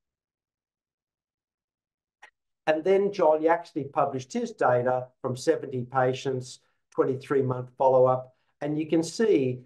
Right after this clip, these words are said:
the, the cancer clearance was similar to ours,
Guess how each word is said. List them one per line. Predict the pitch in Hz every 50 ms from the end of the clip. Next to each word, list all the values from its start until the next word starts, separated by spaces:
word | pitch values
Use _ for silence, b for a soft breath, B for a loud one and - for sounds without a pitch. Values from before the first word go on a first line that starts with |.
| _ _ _ -
the, | 127 123 123 127 117 - - _ _
the | - 135
cancer | 131 - 160 160 160 160 160 160 - -
clearance | - - - - 151 147 147 147 147 147 147 - -
was | 123 117 - -
similar | - 165 160 156 151 151 151
to | - 165 - - 143
ours, | 143 147 147 147 147 151 151 151 -